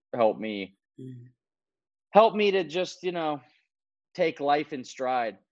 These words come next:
Speaker 1: and accept that I don't have all the answers today. But, yeah, it was pretty miserable in the beginning, especially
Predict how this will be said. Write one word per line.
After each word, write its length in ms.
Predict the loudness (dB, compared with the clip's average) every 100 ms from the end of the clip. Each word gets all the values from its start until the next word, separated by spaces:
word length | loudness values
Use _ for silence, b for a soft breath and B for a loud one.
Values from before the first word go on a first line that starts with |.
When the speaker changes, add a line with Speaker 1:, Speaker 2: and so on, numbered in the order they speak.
| _
Speaker 1:
and 340 | -12 -10 -8 -10
accept 560 | -10 -4 -4 -4 -12 _
that 300 | -4 -4 -6 _
I 80 | -6
don't 140 | -2
have 160 | -2 -2
all 120 | -4
the 220 | -4 -6
answers 340 | -8 -8 -12
today. 320 | -6 -2 -2 -4 _ 6
But, 120 | 10
yeah, 160 | 12 10
it 80 |
was 140 | 6 2
pretty 220 | 4 4
miserable 460 | 4 0 0 0 2
in 60 |
the 80 | 0
beginning, 440 | -4 -4 -4 -4
especially 640 | -6 -4 -6 -4 -4 -4